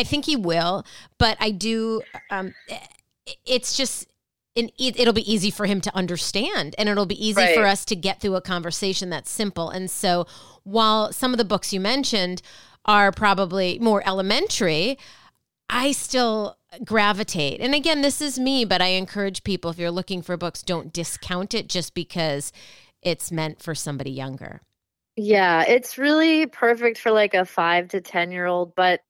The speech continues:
Speaker 2: like what you said, uh, on the cover, there is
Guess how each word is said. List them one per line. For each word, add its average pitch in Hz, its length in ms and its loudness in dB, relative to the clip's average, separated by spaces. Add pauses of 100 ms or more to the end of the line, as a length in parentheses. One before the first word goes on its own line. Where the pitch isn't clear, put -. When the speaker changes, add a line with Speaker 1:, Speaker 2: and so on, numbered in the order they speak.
(180)
Speaker 2:
like 214 320 2
what 202 280 0
you 214 160 -4
said, 175 440 0 (320)
uh, 214 80 -2 (380)
on 240 200 0
the 277 260 -2 (100)
cover, 190 380 0
there 170 260 2
is 170 260 -6